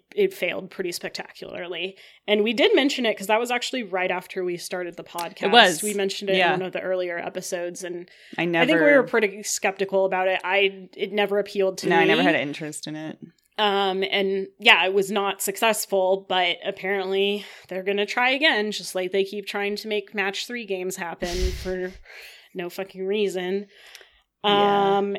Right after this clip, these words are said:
Speaker 1: and then the additional controversy is that Neopets Metaverse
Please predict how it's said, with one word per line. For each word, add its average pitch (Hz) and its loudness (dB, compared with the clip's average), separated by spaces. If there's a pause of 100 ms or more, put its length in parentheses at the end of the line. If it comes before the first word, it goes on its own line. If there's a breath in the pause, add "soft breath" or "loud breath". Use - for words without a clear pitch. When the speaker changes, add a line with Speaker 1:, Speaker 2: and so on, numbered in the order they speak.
Speaker 1:
and 240 2
then 240 2 (160)
the 220 0
additional 370 6
controversy 214 -2
is 202 -2
that 202 2
Neopets 226 -2
Metaverse 202 0